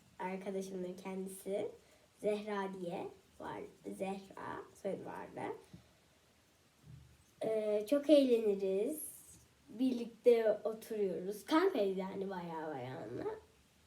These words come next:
O da böyle piyano kursuna falan geliyor.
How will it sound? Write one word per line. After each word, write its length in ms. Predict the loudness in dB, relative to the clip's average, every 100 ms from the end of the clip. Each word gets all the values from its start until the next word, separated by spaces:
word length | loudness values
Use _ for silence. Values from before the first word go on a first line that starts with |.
| _
O 140 | -2 4
da 120 | 4
böyle 520 | 4 0 -2 -6 -8 -14 _ -6
piyano 300 | 0 0 0
kursuna 320 | -6 -8 -6
falan 440 | -6 -6 -6 -6 -8
geliyor. 520 | -8 -6 -4 -2